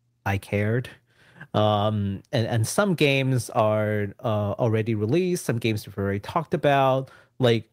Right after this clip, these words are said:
Ultrian Shift was in Gamescom, which is really cool. Um, but here are the ones that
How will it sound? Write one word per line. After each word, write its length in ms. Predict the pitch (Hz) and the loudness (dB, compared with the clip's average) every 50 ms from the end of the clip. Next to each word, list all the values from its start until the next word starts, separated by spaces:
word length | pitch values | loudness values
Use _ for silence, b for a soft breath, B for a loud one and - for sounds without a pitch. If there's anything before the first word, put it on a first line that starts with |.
| _ - | _ 0
Ultrian 500 | 127 143 180 202 - - 262 220 151 120 | 2 4 4 2 0 0 0 0 0 0
Shift 340 | - - 180 131 107 - - | 0 0 2 0 0 0 0
was 220 | 107 101 95 - - | -2 -2 -2 -2 -2
in 300 | - 110 110 98 101 101 | 0 0 0 0 -2 -2
Gamescom, 520 | - 110 104 104 104 - - - - 80 | 0 0 0 0 -2 -6 -8 -10 -8 -8
which 160 | 82 90 - 98 | -8 -10 -12 -14
is 100 | 98 107 | -12 -10
really 140 | 87 90 | -10 -10
cool. 200 | 98 - 113 107 - b b b b b - | -10 -10 -12 -12 -14 b b b b b 2
Um, 600 | 123 123 123 123 123 123 120 120 117 110 104 - - _ _ _ _ _ - - - | 4 4 4 4 2 2 0 0 -2 -4 -4 -6 -10 _ _ _ _ _ -10 -6 -6
but 520 | 151 - 135 120 120 120 117 113 - - _ _ _ _ _ | 0 2 4 4 6 4 2 0 -2 -8 _ _ _ _ _
here 440 | 180 - - - 175 208 233 262 262 | -8 -6 -2 0 0 2 2 2 2
are 160 | - 160 165 151 | 2 2 2 2
the 100 | 156 147 | 2 0
ones 640 | 143 131 131 139 147 160 170 160 147 135 117 - | 0 0 0 2 2 2 2 2 0 -2 -2 -2
that 240 | - - 127 123 120 | 0 2 2 2 2